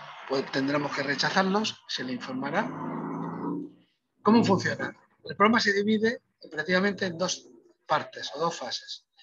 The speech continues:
La primera fase se concluye con un diagnóstico asistido. En esta primera fase, o previa a la fase de hacer el diagnóstico, es la fase que estamos ahora. La fase donde hemos tenido que publicar a través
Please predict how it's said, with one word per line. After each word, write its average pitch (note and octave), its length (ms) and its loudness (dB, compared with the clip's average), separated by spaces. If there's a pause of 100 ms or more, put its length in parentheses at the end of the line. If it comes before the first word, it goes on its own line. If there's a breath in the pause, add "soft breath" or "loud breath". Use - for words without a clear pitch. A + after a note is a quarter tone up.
(320 loud breath)
La C3 120 -4
primera E3+ 380 4
fase G#3 520 2 (640 loud breath)
se - 180 -16
concluye G3+ 640 0 (160)
con D3+ 140 -6
un F#3 80 -2
diagnóstico F3+ 500 -4
asistido. B2+ 640 -8 (200 loud breath)
En F3 80 0
esta G3+ 200 0
primera F#3+ 380 2
fase, A3+ 420 0 (200)
o D#3+ 140 0
previa G3+ 340 4
a - 40 -4
la C3 100 -4
fase E3+ 360 -4 (360 loud breath)
de E3 60 -4
hacer E3+ 220 -2
el F#3 120 -4
diagnóstico, G3 720 -2 (220 loud breath)
es F#3 120 0
la F#3+ 160 4
fase F3+ 280 -2
que - 80 -10
estamos - 440 -6
ahora. A2+ 380 -14 (300)
La C3 120 -4
fase F#3+ 520 0 (260 loud breath)
donde D3+ 300 -8
hemos F3 180 -4
tenido F3 360 -2
que D3 120 -6
publicar D#3 680 0 (340 soft breath)
a D3 120 -6
través D3+ 460 2